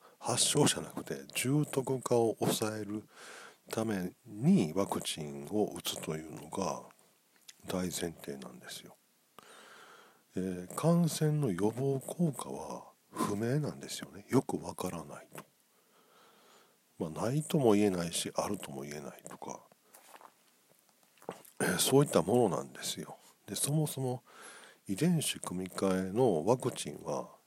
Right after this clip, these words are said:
ワクチンの定義に当てはまらないので、で、これは大橋誠教授とか専門家に言わせると、あれワクチンじゃないと。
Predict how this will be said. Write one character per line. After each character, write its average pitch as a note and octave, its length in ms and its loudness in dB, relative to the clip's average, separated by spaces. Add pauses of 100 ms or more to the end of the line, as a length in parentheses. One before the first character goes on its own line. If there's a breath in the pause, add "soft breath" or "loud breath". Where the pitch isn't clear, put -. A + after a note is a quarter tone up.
(360)
ワ D3 160 -2
ク D3+ 120 2
チ - 220 -2
ン E2 100 -8
の D2+ 100 -6
定 B2+ 300 4
義 A#2+ 160 0
に E2+ 120 -2
当 - 120 -2
て C3 120 -8
は - 120 -6
ま B2 160 -2
ら B2 100 2
な A2+ 180 0
い - 60 -6
の - 240 -16
で、 F#2 160 -4 (1000 loud breath)
で、 A2 80 -2
こ C3 100 4
れ C3 60 8
は B2+ 60 8
大 C3+ 200 4 (140)
橋 C3 100 0
誠 C3 400 0
教 B2+ 280 4
授 E2+ 140 -6
と E2 140 -8
か F2 240 2
専 A#2+ 300 0
門 A#2+ 240 -2
家 A2 140 -2
に A2+ 180 -2
言 A2+ 100 0
わ A2 80 2
せ - 160 -4
る G#2 160 -4
と、 A#2+ 340 2
あ G2+ 60 -6
れ A#2 80 6
ワ F#2 200 -2
ク D3 140 2
チ - 180 0
ン D2 60 -10
じ C#2 60 -8
ゃ C2 60 -6
な - 180 -6
い - 60 -12
と。 - 240 -10